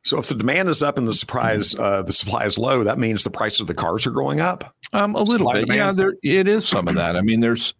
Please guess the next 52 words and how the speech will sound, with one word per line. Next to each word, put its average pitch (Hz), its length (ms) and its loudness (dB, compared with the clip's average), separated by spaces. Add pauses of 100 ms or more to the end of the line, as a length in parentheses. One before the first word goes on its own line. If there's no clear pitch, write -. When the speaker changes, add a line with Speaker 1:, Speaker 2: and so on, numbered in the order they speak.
Speaker 2:
there's 117 180 -2
certain 175 240 2
cars 107 340 0
that - 180 -2
the, 101 220 -2 (180)
the 92 100 -4
price 101 340 -2
is 90 80 -2
higher 87 260 -2
just 87 220 -4
because 85 320 -4
they're 87 160 -2
an 82 80 -2
in-demand 78 600 -2
vehicle. 80 420 -4 (600)
So, 90 800 0 (360)
you 101 160 0
know, 80 100 -2
using 95 460 2
it 90 100 0
as 85 200 -2
a, 92 40 0 (140)
an 101 80 0
example, 90 640 0
a 80 80 -2
Kia 92 300 2
Telluride 82 600 0
is 85 120 -2
really 101 200 2
hot - 280 -2
right 85 180 -4
now, 80 240 -2
and 82 80 0
they're 107 120 0
getting 101 240 0
a 95 60 -2
premium 87 440 0
for 90 160 -2
the 87 80 -4
car. - 300 -2
Well, 95 160 0
they 107 100 2
were 117 120 2
getting 110 200 0
a - 40 -4
premium 101 440 0
before 120 340 -2
there 82 120 0
was 85 140 0
a 78 40 -10
problem. 80 460 -4
So, 85 340 0